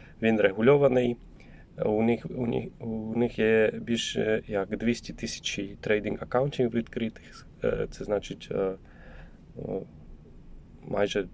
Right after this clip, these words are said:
двісті тисяч, е, клієнтів, довол-, е, задоволених клієнтів. Офіси в сімнадцяти к-, е, країнах, в Канаді, в країнах, е, Євросоюзу, на Кіпрі,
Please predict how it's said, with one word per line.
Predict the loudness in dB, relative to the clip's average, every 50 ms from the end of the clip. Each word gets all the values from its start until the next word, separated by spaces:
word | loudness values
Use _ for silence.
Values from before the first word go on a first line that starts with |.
| -8 -6
двісті | -6 -6 -6 -8 -12
тисяч, | -12 -10 -10 -10 -10 -10 -10 -10
е, | -10 -12 -14 -16 -20 -20 -20 -18 -16 -16 -14 -14 -14 -16 -16 -18 -20 -20 -20 -20 -20 -20 -20 -20 -20 -20 -20 -20 -20 -20 -20 -20 -20 -20 -20 -20 -20 -10 -4
клієнтів, | 0 2 4 4 4 2 0 -2 -6 -6 -10 -14 -16 -18 -16 -8 -4
довол-, | -2 -2 0 -2 -2 -4 -4 0
е, | 0 0 2
задоволених | 2 2 4 6 6 8 8 8 6 6 4
клієнтів. | 0 0 2 2 2 0 -4 -8 -10 -12 -14 -18 -16 -16 -16 -16 -16 -2 0
Офіси | 0 2 2 0 0 -2 -4
в | -2
сімнадцяти | 0 4 6 6 4 4 2 -4 -10 -8
к-, | -8 -8 -6 -2 2
е, | 4 4 6 6 6 4 2 0
країнах, | 2 4 4 4 6 6 6 4 4 2 -4
в | -2
Канаді, | 0 2 4 6 6 4 4 2 0 -4 -4 -6 -12 -18 -20 -20 -18 -20 -20 -20 -18 -2
в |
країнах, | 2 4 4 6 4 2 0 -4 -8 -4
е, | -2 0 2 2 4 4 4 4
Євросоюзу, | 2 2 2 4 4 4 4 4 2 0 -4 -4 -2 0 2 2 2 2 2 -2 -4 -4 -4 -8 -18 -20 -18 -16 -14 -12
на | -12 -12
Кіпрі, | -6 -4 -4 -4 -2 -4 -4 -4 -4